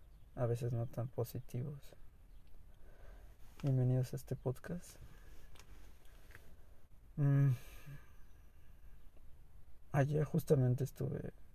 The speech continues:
escuchando a varias personas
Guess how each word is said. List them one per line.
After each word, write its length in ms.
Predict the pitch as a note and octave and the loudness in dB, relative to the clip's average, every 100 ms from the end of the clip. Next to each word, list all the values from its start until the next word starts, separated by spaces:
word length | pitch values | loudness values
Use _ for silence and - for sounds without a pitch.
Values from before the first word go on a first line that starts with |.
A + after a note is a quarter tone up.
| - - - - - - - - | -14 -12 -14 -14 -18 -14 -12 -2
escuchando 680 | C3+ - B2+ - C3 C#3 C3 - - - - - - | 0 2 0 0 0 0 -2 -4 -8 -12 -14 -12 -2
a 80 | C#3 | 2
varias 340 | C3+ C#3 C#3+ | 4 4 2
personas 720 | - C3 - C#3 D3 D3+ - | 2 0 2 2 2 0 -4